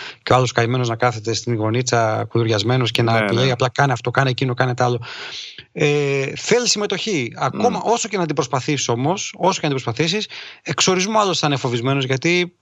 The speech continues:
Speaker 1: αυτός είναι στην αδύναμη
Speaker 2: Βέβαια,
Speaker 1: θέση, έτσι.
Speaker 2: βέβαια.
Speaker 1: Αυτός έχει ανάγκη. Γενικά είναι περίπλοκο το πράγμα και γι' αυτό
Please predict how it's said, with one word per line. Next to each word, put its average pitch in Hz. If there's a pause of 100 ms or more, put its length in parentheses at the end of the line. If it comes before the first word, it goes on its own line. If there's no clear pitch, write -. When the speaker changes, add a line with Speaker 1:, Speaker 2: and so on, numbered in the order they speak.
Speaker 1:
αυτός 196
είναι 131
στην 123
αδύναμη 110
Speaker 2:
Βέβαια, 95
Speaker 1:
θέση, 107
έτσι. 113
Speaker 2:
βέβαια. 98
Speaker 1:
Αυτός 147
έχει 127
ανάγκη. 110 (400)
Γενικά 156
είναι 247
περίπλοκο 214
το 123
πράγμα 127
και 185
γι' 170
αυτό 170